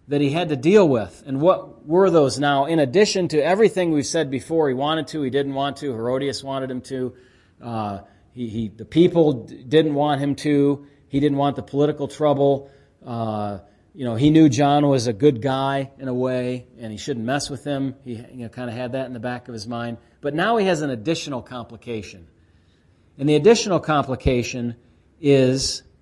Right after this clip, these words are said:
v-, given in verse nine, "The king was sorry. Nevertheless, because of the oaths and because of those who sat with him, he commanded it to be given to her." So now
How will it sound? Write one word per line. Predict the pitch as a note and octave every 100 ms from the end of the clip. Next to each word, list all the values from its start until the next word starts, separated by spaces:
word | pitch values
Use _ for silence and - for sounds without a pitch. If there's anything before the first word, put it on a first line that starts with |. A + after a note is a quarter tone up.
| _
v-, | B2 C3
given | D3+ E3+ D#3+
in | C3+
verse | C#3+ C#3 C#3
nine, | A#2 A2+ A#2 B2 -
"The | B2+
king | - F#3
was | F3+
sorry. | - C3 A#2
Nevertheless, | A#2+ F3+ A3+ G3+ D#3 C#3+ -
because | C#3+ - F#3+ G3+
of | F3
the | D#3+ -
oaths | F#3 F3+ C3+ - - - _ _ _
and | - D3
because | D3 - G3 F#3
of | D#3
those | D#3 D3+
who | - C#3+
sat | - E3+ C#3+
with | D#3+ A#3 -
him, | C3+ A2+ A#2+ - - _ _ _ _ _ _ _ _ _ _
he | D#3+
commanded | E3 D#3+ F#3 A#3+ A3 D3+ -
it | C3 B2+
to | C3
be | B2+
given | C#3 A#2+ G#2+
to | F#2+
her." | G2 E2+ _ _ _ _ _ _ _ _ _ _ _ _ _ _ _ _ _ _ _ _ _ _ _ _ _ _ _
So | - B2+
now | C#3+ G3 F3+ C#3 B2 C3 B2